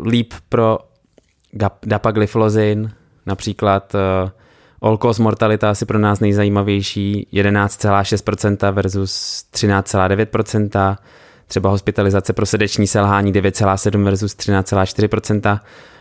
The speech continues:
a všechno to bylo statisticky významný rozdíl. Takže to samozřejmě zvyšuje, zvyšuje pravděpodobnost, že ty výsledky jsou opravdový, když všechny ty pod-,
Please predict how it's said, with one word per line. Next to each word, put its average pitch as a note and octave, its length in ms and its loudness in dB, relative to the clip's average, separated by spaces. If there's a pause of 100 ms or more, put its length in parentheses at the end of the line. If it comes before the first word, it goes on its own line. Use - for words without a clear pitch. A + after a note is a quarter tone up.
(160)
a G2 60 0
všechno G#2 280 0
to G#2 100 -2
bylo G#2 160 2
statisticky G2+ 580 -2
významný G2+ 480 2
rozdíl. G#2 540 0 (680)
Takže F#2+ 360 -2
to G2+ 360 2
samozřejmě G#2 480 0
zvyšuje, G#2+ 500 2 (360)
zvyšuje A2 260 0
pravděpodobnost, G#2+ 640 0
že G#2 320 2 (640)
ty A2 100 0
výsledky G2+ 420 -2
jsou G#2 200 0
opravdový, F2 440 -2
když F2+ 160 -4
všechny G2+ 320 0
ty G2+ 100 0
pod-, G#2 200 -4